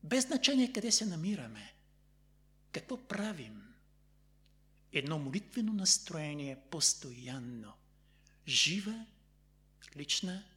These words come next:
постоянна връзка с нашият Бог. Урокът от притчата се основава на поразителния контраст между характера на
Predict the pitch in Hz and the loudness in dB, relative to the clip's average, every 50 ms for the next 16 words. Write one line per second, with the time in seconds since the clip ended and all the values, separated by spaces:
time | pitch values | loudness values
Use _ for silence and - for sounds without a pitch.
0 | - _ _ _ _ _ _ _ _ _ _ _ - - - - - 135 123 120 | -20 _ _ _ _ _ _ _ _ _ _ _ -2 0 0 0 -2 -4 -10 -10
1 | 131 139 147 151 156 143 143 - - _ _ _ _ - 135 113 117 127 - - | -8 -8 -8 -8 -10 -10 -12 -14 -18 _ _ _ _ -16 -14 -12 -6 0 2 4
2 | - - - 147 156 - - - _ - _ - - - - - - - 113 113 | 4 4 0 -6 -14 -16 -20 -20 _ -12 _ 0 0 4 6 4 4 4 2 -4
3 | 113 - - - - 113 - - - - - _ _ - 117 104 101 101 98 - | -2 -2 0 0 -2 -4 -10 -14 -20 -20 -20 _ _ -20 -18 -16 -14 -14 -14 -14
4 | - - _ _ - - - - - - - - _ _ _ _ _ _ _ _ | -18 -20 _ _ -12 -12 -12 -12 -14 -20 -20 -20 _ _ _ _ _ _ _ _
5 | _ _ _ _ _ _ _ _ _ _ _ _ _ _ - _ _ _ _ _ | _ _ _ _ _ _ _ _ _ _ _ _ _ _ -20 _ _ _ _ _
6 | _ _ _ _ _ _ _ - - - - - - - - - - - - 226 | _ _ _ _ _ _ _ -20 -20 -20 -20 -20 -20 -20 -8 0 4 10 12 12
7 | 233 226 233 240 240 - 240 - - - 262 254 - 226 208 - 226 214 - 220 | 12 12 12 12 10 10 8 8 8 8 8 8 8 8 8 8 8 8 8 10
8 | 196 196 185 - - 202 190 175 185 214 233 202 214 196 165 - - - - - | 10 10 10 8 10 10 12 12 12 12 12 12 12 12 12 12 4 -4 -8 -10
9 | - - 156 170 190 190 - - 202 202 196 185 - 330 339 - 359 349 349 330 | -6 4 8 8 8 10 10 12 12 12 12 12 12 12 10 12 10 10 10 10
10 | 311 311 294 - - 294 277 262 277 - - 285 269 269 - - - 233 240 214 | 6 4 4 4 6 8 8 8 8 6 6 6 6 6 6 4 4 4 4 4
11 | - - 196 185 - 190 180 196 208 - - - - 165 151 143 139 131 127 123 | 4 2 0 0 4 6 6 6 6 4 2 -4 -2 0 2 2 2 2 0 0
12 | 123 120 | -2 -4